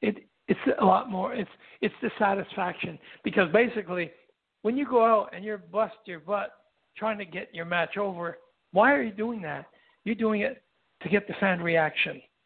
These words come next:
you know. But at the same time, you know, there's one little saying here, 'cause I, you know, I'm going on and on about this. But there's one thing. The first thing when I sta-, you know, I started training when I was thirteen years old. And, uh, at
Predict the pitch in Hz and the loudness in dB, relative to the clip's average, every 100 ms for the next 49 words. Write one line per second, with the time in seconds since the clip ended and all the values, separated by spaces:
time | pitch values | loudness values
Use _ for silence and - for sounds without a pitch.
0 | _ _ 185 151 147 151 - _ - 190 | _ _ -2 2 2 2 -4 _ 0 2
1 | - - 185 175 - 202 196 - - - | -2 -6 -4 -4 0 2 2 0 -10 0
2 | 247 285 269 226 262 254 220 - 196 147 | 4 6 6 4 2 0 -4 -8 -10 -12
3 | 131 139 120 _ _ _ - 160 196 170 | -16 -14 -14 _ _ _ -8 -4 -4 -4
4 | 151 151 147 151 151 151 147 151 151 139 | -8 -8 -8 -6 -4 -4 -4 -4 -4 -4
5 | 143 143 151 139 - - - - 220 - | -10 -6 -6 -6 -14 -20 -20 0 2 2
6 | 180 240 226 233 175 - 285 - 294 269 | 2 0 0 -4 -6 2 2 2 -2 0
7 | 226 220 - - 233 262 247 240 269 240 | 2 2 0 -6 0 2 2 2 0 0
8 | 214 214 214 196 160 147 - - 175 - | -2 -6 -4 -6 -6 -6 -6 -6 -6 -8
9 | 175 147 135 135 123 104 _ - - - | -8 -8 -6 -2 0 -2 _ -18 -14 -14
10 | - - 156 151 143 139 156 170 - _ | -8 2 4 4 4 4 2 -2 -10 _
11 | _ _ - | _ _ -6